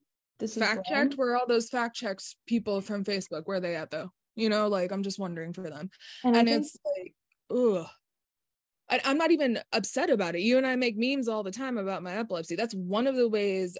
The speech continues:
Speaker 2: I have, and this is gonna be a dark statement, have not killed myself over what I live with, um, is making fun of it.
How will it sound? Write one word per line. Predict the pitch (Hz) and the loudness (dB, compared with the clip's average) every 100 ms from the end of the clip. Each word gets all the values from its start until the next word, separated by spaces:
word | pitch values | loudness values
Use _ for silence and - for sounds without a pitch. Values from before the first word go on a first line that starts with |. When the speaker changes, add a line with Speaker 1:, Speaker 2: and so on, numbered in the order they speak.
| - | -6
Speaker 2:
I | 190 180 | -4 -2
have, | 185 185 180 170 170 | -2 -4 -4 -4 -2
and | 175 | 0
this | 196 196 | -2 -4
is | 196 | -6
gonna | 214 220 | -2 0
be | 208 202 | 2 2
a | |
dark | 196 202 | 2 -2
statement, | - 214 185 170 - | -4 -6 -4 -6 -6
have | 202 185 | -2 0
not | 190 240 - | 0 0 -4
killed | - 320 311 233 | -6 -4 -2 0
myself | 190 175 - 160 139 196 - - | 0 -2 -4 -4 -4 -6 -6 -2
over | 214 202 196 | 0 0 0
what | 190 185 | 0 0
I | 208 | 0
live | 247 294 233 | 0 0 -2
with, | 170 165 170 208 - _ _ _ _ _ - | -4 -4 -4 -8 -14 _ _ _ _ _ -2
um, | 185 180 175 175 - | 0 0 -2 -4 0
is | 196 190 | 2 2
making | 180 180 208 | 0 2 -2
fun | 220 269 254 | -2 0 0
of | 175 | -2
it. | 165 | -6